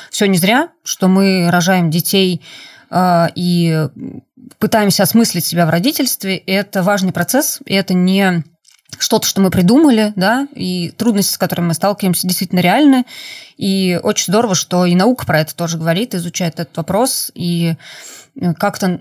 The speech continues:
помогает нам, э, его пр-, пр-, переварить этот опыт и почувствовать, что мы в нём не одни.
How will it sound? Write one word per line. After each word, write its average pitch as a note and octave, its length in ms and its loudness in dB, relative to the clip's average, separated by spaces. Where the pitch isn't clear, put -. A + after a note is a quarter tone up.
помогает G#3 540 0
нам, F3 400 0
э, E3 540 -2
его F3 340 -6
пр-, G3 200 -2
пр-, F#3+ 300 -2
переварить G3 440 -2
этот G3+ 220 -6
опыт F#3+ 540 -4
и G3 480 -4
почувствовать, G#3+ 960 -2
что - 240 -2
мы A3+ 200 4
в F3+ 80 -2
нём G3 200 2
не F#3 80 2
одни. F3 440 2